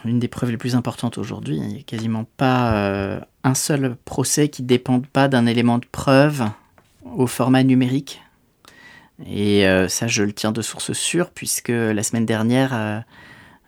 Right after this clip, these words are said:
euh, un gendarme qui était aussi doctorant est devenu docteur, Mathieu Audibert, sur, euh, euh, une thèse qu'il a faite sur le recueil de la preuve numérique et la procédure pénale. Et, euh, j'ai eu la chance d'être dans son jury de soutenance et, euh, donc de lire ses travaux.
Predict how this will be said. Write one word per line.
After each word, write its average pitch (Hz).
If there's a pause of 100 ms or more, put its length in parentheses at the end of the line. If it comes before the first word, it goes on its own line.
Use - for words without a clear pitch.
(220)
euh, 95 (240)
un 107
gendarme 113
qui -
était 104
aussi 104
doctorant 110
est 147
devenu 110
docteur, 165
Mathieu 110
Audibert, 113
sur, 113
euh, 101 (800)
euh, 101
une 107
thèse 151
qu'il -
a 113
faite -
sur -
le 113
recueil 143
de 131
la 117
preuve 123
numérique 113
et 113
la 107
procédure 135
pénale. 131 (1120)
Et, 110
euh, 92
j'ai 98
eu 98
la 98
chance 104
d'être 104
dans 101
son -
jury 107
de -
soutenance -
et, 110
euh, 87
donc 117
de 95
lire 98
ses -
travaux. 156